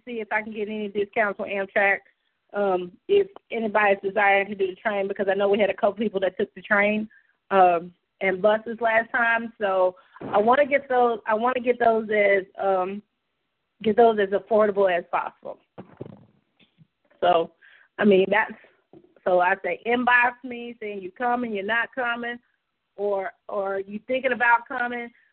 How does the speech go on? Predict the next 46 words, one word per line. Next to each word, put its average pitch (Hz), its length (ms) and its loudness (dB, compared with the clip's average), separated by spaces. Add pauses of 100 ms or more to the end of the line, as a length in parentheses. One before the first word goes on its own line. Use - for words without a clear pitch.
(160)
so 233 80 -6
we 240 100 -6
can 254 140 -6
get 247 180 0
prices, 233 680 -2
and 214 160 -10
that 220 160 -2
way 208 400 -2
we 214 120 -8
can 214 120 -12
make 196 220 -8
payment. 247 320 -6
People 269 220 -12
can 226 100 -12
make, 214 200 -12
you 226 160 -8
got, 233 260 4
everybody 247 420 2
can 240 160 -16
make 196 220 -10
payment 254 280 -6
plans, 285 420 -8 (520)
so 240 160 -2
that 226 140 -2
if 208 140 -6
we 226 200 -12
spend 285 240 -4
the 285 60 -4
money, 247 360 -4
we 233 220 -8
have 220 460 2 (460)
everything 233 540 -4
we 214 80 -4
need. 170 360 -8 (120)
Plus, 262 300 4 (120)
you 214 160 -8
know, 202 240 2
we 208 220 -2
have 226 260 2
to 254 60 -12
give 220 180 -8
a 220 40 -10
donation 202 580 -4
to 208 120 -4
the 202 140 -4
church, 226 380 2